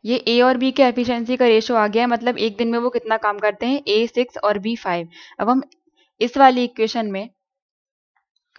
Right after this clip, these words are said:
या तो यहाँ पर A की वैल्यू सिक्स रख दें, यहाँ पर B की वैल्यू फ़ाइव रख दें, तो, तो टोटल वर्क निकल आएगा। हम यहाँ पर इस वाले पार्ट में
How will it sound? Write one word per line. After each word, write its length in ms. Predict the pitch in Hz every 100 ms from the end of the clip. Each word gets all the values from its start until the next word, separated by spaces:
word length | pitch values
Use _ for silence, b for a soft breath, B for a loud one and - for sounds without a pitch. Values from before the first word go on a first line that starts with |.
| b b
या 100 | 220
तो 120 | 226 262
यहाँ 280 | 240 220 226
पर 300 | 254 269 - 208
A 120 | 233
की 120 | 254
वैल्यू 240 | 254 247 254
सिक्स 280 | 247 -
रख 120 | 254 233
दें, 200 | 262 277
यहाँ 280 | 247 220
पर 160 | 220 247
B 180 | 214 226
की 100 | 254
वैल्यू 280 | 240 226 254
फ़ाइव 280 | 247 202 202
रख 140 | 220
दें, 80 | 254
तो, 80 | 262 - -
तो 120 | 247
टोटल 300 | 254 240 247
वर्क 220 | 233 240
निकल 280 | 247 233 247
आएगा। 240 | 240 233 262 B B B
हम 120 | 208
यहाँ 240 | 220 240 254
पर 280 | 226 233 262
इस 180 | 233 233
वाले 240 | 233 220 233
पार्ट 320 | 220 202 196
में 180 | 196